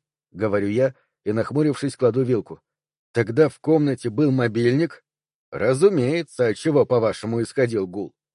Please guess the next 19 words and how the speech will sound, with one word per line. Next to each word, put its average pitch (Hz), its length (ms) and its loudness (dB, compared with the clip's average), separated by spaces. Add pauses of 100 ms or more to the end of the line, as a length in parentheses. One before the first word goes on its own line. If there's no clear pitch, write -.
(360)
«Так - 200 -14
это 107 180 -4
гудел 113 500 -2
сотовый 120 520 -2
телефон?» 131 500 2 (640)
Доктор 107 360 -6
Ванек 147 360 0
поднимает 120 480 -2
брови, 147 380 0 (440)
стучит - 440 -4
по 127 80 -2
столешнице 143 720 -4
пухлым 131 460 -4
пальцем. 76 480 -6 (640)
«Девон, 123 520 2
чтобы 113 320 0
не 117 100 0
раздражать 113 580 0
пациентов, 120 680 -2